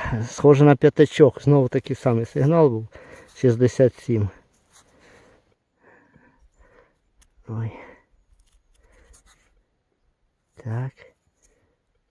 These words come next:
П'ятачок. Який рік? Е, двадцять сьомий чи що?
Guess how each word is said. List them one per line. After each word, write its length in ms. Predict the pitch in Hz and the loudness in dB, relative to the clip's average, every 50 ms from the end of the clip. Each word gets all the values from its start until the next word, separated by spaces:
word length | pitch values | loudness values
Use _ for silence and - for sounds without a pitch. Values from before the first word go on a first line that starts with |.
| _ _ _ | _ _ _
П'ятачок. 1120 | - 143 156 - - - 156 147 - - - - - 123 123 123 120 117 110 - - - - - - - - _ _ _ _ _ _ _ _ _ _ _ _ _ _ _ _ _ _ _ _ _ _ _ _ - | -8 -8 -8 -6 -6 -6 -6 -6 -6 -10 -10 -2 0 0 2 2 0 0 -2 -6 -12 -20 -20 -20 -20 -20 -20 _ _ _ _ _ _ _ _ _ _ _ _ _ _ _ _ _ _ _ _ _ _ _ _ -20
Який 340 | 139 - - 131 131 127 127 | -20 -14 -10 -6 -4 -4 -4
рік? 200 | 131 131 131 _ - - - _ _ _ _ _ _ _ _ _ _ _ _ _ _ _ _ _ _ _ _ _ _ _ _ _ _ _ _ _ _ _ _ _ _ _ _ _ _ _ _ _ _ _ _ _ _ _ _ _ _ _ _ _ | -4 -6 -10 _ -20 -20 -20 _ _ _ _ _ _ _ _ _ _ _ _ _ _ _ _ _ _ _ _ _ _ _ _ _ _ _ _ _ _ _ _ _ _ _ _ _ _ _ _ _ _ _ _ _ _ _ _ _ _ _ _ _
Е, 320 | - 123 123 123 120 120 | -8 -4 -2 -2 -2 -2
двадцять 800 | 117 110 113 120 135 143 151 - _ _ - - 143 - - - - _ _ _ _ _ _ _ _ _ _ _ _ _ _ _ _ _ _ _ _ _ | -4 -4 -6 -4 -4 -4 -4 -6 _ _ -12 -12 -12 -12 -14 -20 -20 _ _ _ _ _ _ _ _ _ _ _ _ _ _ _ _ _ _ _ _ _
сьомий 640 | _ _ _ - - 135 135 147 156 151 131 117 113 | _ _ _ -10 -4 -2 -2 -2 -2 -4 -6 -6 -8
чи 180 | - _ - 143 | -10 _ -20 -20
що? 320 | - - - - 165 160 | -20 -20 -14 -12 -12 -12